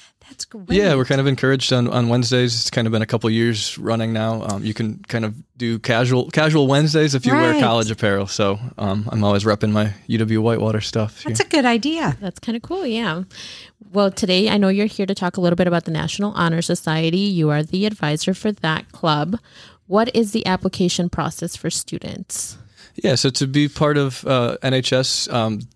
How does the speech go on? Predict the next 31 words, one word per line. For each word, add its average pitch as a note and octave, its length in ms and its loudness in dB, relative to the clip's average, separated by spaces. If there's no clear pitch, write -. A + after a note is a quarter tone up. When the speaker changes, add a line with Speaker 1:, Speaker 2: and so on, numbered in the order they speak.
Speaker 2:
to - 80 -4
start F3+ 240 0
with, C#3+ 140 2
you C3+ 60 4
have C3 120 0
to C3+ 60 -2
be B2+ 120 2
a A#2+ 40 2
junior B2+ 380 0
or C3+ 40 -2
senior, A#2 400 0
and A2+ 200 -2
we A2+ 80 2
just E3 220 0
Speaker 1:
Hmm. - 200 -18
Speaker 2:
we A#2+ 80 -2
populate, A2 720 0
um, G#2+ 260 -4
all A#2 180 2
students A2+ 420 0
that G#2+ 100 -2
have G#2 100 0
a G#2 60 -2
three A2 180 -2
point G#2 240 -2
five G#2+ 220 0
G G#2 140 -2
P G#2+ 200 -2
A G#2+ 140 0
or A2+ 160 -2
higher. G#2+ 360 0